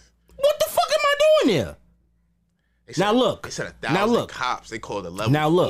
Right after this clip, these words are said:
Speaker 2: four
Speaker 1: Now,
Speaker 2: and shit.
Speaker 1: now, now, 'cause it was a level four, 'cause guess what? If that was my vehicle,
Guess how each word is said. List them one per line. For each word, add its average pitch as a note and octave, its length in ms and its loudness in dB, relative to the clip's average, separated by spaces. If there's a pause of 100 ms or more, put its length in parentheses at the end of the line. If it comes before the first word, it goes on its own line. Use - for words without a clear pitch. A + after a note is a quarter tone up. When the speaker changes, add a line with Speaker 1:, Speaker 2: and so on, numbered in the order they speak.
(100)
Speaker 2:
four G#2 80 -4
Speaker 1:
Now, D#3+ 160 2
Speaker 2:
and E3+ 80 -2
shit. D#3+ 80 0
Speaker 1:
now, F3+ 180 2
now, E3+ 220 0
'cause E3+ 220 0
it D#3+ 80 2
was G#3+ 200 0
a A3+ 60 2
level G3 260 2
four, F#3+ 240 0
'cause A#2 160 -4
guess F3 280 -2
what? C3 260 -4 (480)
If B2+ 240 -4
that B3+ 200 -2
was A3 160 0
my F#3 280 2
vehicle, E3+ 600 -2